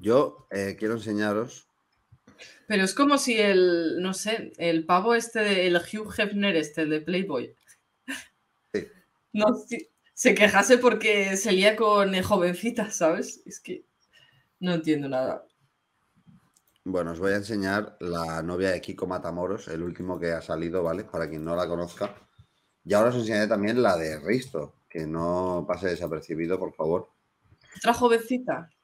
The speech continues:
Speaker 2: Después de Laura Escanes.
Speaker 1: Después de Laura Escanes, bueno, esta es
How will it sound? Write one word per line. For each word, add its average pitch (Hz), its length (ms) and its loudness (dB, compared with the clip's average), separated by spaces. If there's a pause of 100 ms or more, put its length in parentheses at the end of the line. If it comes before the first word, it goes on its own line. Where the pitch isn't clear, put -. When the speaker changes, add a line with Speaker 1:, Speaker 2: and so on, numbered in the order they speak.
(380)
Speaker 2:
Después 170 440 -4
de 208 80 2
Laura 196 220 2
Escanes. 175 580 -8 (340)
Speaker 1:
Después 87 260 -4
de 92 80 2
Laura 92 240 4
Escanes, 101 460 2
bueno, 78 240 -2
esta 92 320 2
es - 180 -4